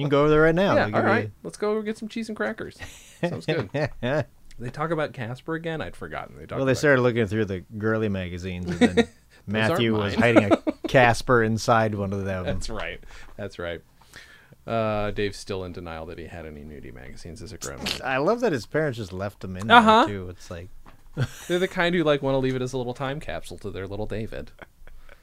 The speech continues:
Speaker 2: So this is the only, is this the, yeah, this is the second room we've seen in Dave's parents' house. Their kitchen and, and his
Speaker 1: This is it?
Speaker 2: Yeah,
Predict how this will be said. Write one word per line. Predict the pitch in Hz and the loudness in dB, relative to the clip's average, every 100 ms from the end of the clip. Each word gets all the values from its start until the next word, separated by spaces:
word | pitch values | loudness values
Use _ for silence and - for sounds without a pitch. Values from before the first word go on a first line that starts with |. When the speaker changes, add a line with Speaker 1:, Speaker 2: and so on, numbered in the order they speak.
| - - - | -20 -20 -10
Speaker 2:
So | 160 | -6
this | 214 | -4
is | 190 | -2
the | 190 | -2
only, | 147 165 190 190 | 2 2 2 -2
is | 151 156 | -4 -6
this | 220 - | -6 -4
the, | 214 202 196 - 117 92 - - | -4 -4 -4 -8 -12 -16 -18 -4
yeah, | 175 180 | 0 2
this | 156 | 2
is | 156 139 | -2 -4
the | 143 | -6
second | - 147 147 104 | -4 -4 -4 -6
room | 113 110 107 113 113 | -6 -6 -6 -8 -6
we've | 117 104 | -8 -8
seen | - 101 | -8 -8
in | 98 | -8
Dave's | 90 87 - | -10 -10 -14
parents' | - - - | -16 -16 -16
house. | - - - | -16 -18 -14
Their | - | -14
kitchen | - 98 - 120 175 180 _ _ _ _ _ _ - | -10 -10 -8 -12 -12 -18 _ _ _ _ _ _ -18
and, | 76 76 - | -16 -18 -18
and | 92 87 | -16 -12
his | 107 | -6
Speaker 1:
This | 123 127 | -4 2
is | 156 | 4
it? | 226 - - | 4 4 -6
Speaker 2:
Yeah, | 104 | -10